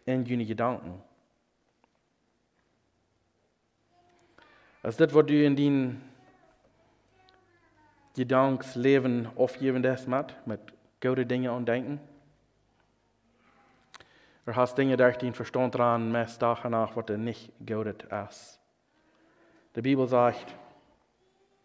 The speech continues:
Wer in Glauben und die hält und sich ganz auf die verlässt, dem gibst du Fried, innere Fried.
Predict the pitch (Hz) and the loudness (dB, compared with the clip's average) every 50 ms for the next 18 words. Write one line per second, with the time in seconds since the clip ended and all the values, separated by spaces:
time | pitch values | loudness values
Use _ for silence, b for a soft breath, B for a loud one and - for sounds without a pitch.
0 | _ _ _ _ _ _ _ _ _ _ b b b b b b b b b b | _ _ _ _ _ _ _ _ _ _ b b b b b b b b b b
1 | b b b b b b b b b b b b b _ _ _ _ - 123 131 | b b b b b b b b b b b b b _ _ _ _ 0 0 2
2 | 127 127 127 117 120 131 135 143 160 165 156 180 196 208 202 180 B B B B | 2 2 0 0 2 4 6 6 6 6 4 2 0 0 -2 -4 B B B B
3 | B B B B B B - - 123 139 143 131 156 156 131 131 113 101 117 135 | B B B B B B -4 0 0 0 2 0 -2 -2 0 0 2 2 0 -2
4 | - - - - - _ _ _ _ _ _ - 127 110 117 113 113 - - 127 | -6 -14 -20 -20 -20 _ _ _ _ _ _ -12 -8 -4 -4 -4 -4 -4 -2 2
5 | 143 170 170 - 131 - - 120 107 - - 113 101 95 95 95 113 - - - | 2 2 2 0 -6 -8 -8 -10 -10 -8 -6 -6 -2 -2 0 0 0 -2 -4 -14
6 | - - b b b b b b b b b b b b _ - 120 139 156 151 | -20 -20 b b b b b b b b b b b b _ -4 0 0 2 2
7 | 123 123 117 113 - - 110 98 - - - - 104 117 135 156 160 160 - - | 2 2 0 0 -4 -10 -10 -10 -10 -12 -8 -4 -2 -2 -2 -4 -4 -8 -16 -16
8 | - _ _ _ _ _ _ _ _ _ _ _ _ _ _ _ _ _ _ _ | -20 _ _ _ _ _ _ _ _ _ _ _ _ _ _ _ _ _ _ _
9 | - 110 127 135 131 110 101 98 90 101 - - - - _ _ _ - - - | -2 0 2 2 2 2 0 -2 -6 -10 -10 -16 -20 -20 _ _ _ -20 -12 -10
10 | 110 104 98 92 92 | -8 -8 -8 -8 -10